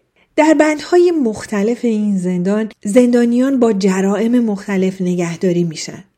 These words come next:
بند هشت زندان اوین که به تبعیدگاه این زندان معروفه، در حال حاضر محل نگهداری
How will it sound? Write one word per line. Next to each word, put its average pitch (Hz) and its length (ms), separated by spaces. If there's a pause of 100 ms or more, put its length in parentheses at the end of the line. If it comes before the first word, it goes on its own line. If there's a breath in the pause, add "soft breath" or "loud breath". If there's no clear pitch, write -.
(380)
بند 339 340
هشت 302 480
زندان 220 440
اوین 196 400
که 196 100
به 175 180
تبعیدگاه 180 800
این 180 300
زندان 175 400
معروفه، 180 640 (280)
در 262 180
حال 262 360
حاضر 262 420
محل 233 500
نگهداری 185 880